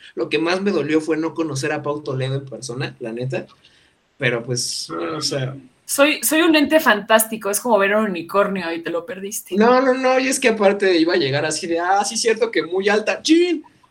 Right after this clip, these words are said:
Speaker 1: ¿sabes? Y te iba a estar haciendo bromas de tía, todo.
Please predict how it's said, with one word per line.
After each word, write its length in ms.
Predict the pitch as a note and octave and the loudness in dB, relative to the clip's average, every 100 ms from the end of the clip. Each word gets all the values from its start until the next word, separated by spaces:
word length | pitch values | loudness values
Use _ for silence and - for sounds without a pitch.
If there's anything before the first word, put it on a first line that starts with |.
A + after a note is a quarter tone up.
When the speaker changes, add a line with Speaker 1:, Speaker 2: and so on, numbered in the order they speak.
| _ _ _ | _ _ _
Speaker 1:
¿sabes? 440 | - D#3+ F#3+ G3+ | -6 -4 -2 -4
Y 220 | - B2+ C3 | -6 -8 -6
te 100 | F#3+ | -4
iba 80 | G#3 | -2
a 20 | |
estar 200 | G#3 G3+ | -2 -4
haciendo 300 | F#3+ F#3+ F3+ | -4 -4 -6
bromas 320 | E3 E3 E3 | -6 -4 -6
de 100 | B2+ | -8
tía, 420 | B2+ B2+ A#2+ G#2+ | -8 -6 -6 -8
todo. 380 | C3 A2+ A2 G#2+ | -10 -10 -10 -12